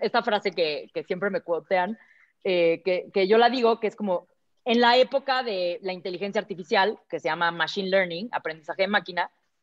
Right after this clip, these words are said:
eh, la única manera de mantenerte relevante es ser una learning machine, una máquina de aprender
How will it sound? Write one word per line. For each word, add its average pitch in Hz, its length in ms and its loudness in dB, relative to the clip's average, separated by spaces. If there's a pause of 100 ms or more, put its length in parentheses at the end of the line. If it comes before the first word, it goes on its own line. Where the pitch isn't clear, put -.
(460)
eh, 190 280 2
la 233 120 4
única 262 240 4
manera 226 200 4
de 226 80 2
mantenerte 208 440 -2
relevante 226 600 -2 (200)
es - 260 -6
ser 247 240 2
una 247 220 2
learning 254 420 2
machine, 180 400 -8
una 208 180 -4
máquina 226 420 -4
de 170 60 -2
aprender 165 420 -6